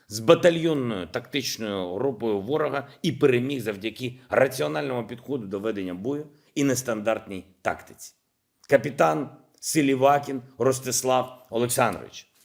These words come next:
командир механізованого батальйону, який успішно боровся з переважаючими силами противника, звільняючи українські міста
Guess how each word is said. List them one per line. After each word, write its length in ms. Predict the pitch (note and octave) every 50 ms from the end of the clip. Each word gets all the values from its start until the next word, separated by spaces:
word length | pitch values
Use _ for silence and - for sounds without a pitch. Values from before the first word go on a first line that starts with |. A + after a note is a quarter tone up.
| - -
командир 480 | A#2+ B2+ C3 C3+ C3 C#3 D#3 D#3+ D3 - - - - _ _ _
механізованого 960 | A#2+ C#3+ D#3+ C3 D3+ E3 D#3+ D#3+ D3+ C3 B2 D3 E3 D3 C#3+ C#3 C3 B2 A#2
батальйону, 600 | A2+ A#2+ B2+ B2+ B2+ A#2+ B2+ C3+ D3+ D3 C#3 B2
який 320 | G#2+ G2+ A2 A2 - A#2+ B2
успішно 640 | B2 C3+ C#3 C3 - - - D#3 C#3 - - A#2
боровся 500 | G2 F#2+ A2+ A#2+ B2+ B2+ B2 - B2+ G#2+ - - - _ _ _
з 100 | - -
переважаючими 1040 | C3 C3 C#3 C3+ C3 C3 B2 A2+ C3 D3 D3 C#3+ B2+ - C3+ B2+ B2 A#2+ A2+ - - - _ _ _ _
силами 680 | - - - - D3+ D#3 D3 C#3+ C#3 B2+ B2 A#2 A#2 A2+ - - _ _
противника, 840 | - C#3+ C#3 C3+ C#3 E3 D#3+ C#3 C3+ C3 A#2+ B2 B2 A#2 A2+ A2+
звільняючи 640 | A2+ G#2+ B2 C#3 D#3 E3 D3+ D3 C#3+ C3+ C3 C#3 C3 B2+
українські 560 | E3 D#3 - C#3+ D3+ D3+ C#3 B2 - - B2
міста 500 | A#2+ A#2+ A2+ - - - D3+ C3+ B2 -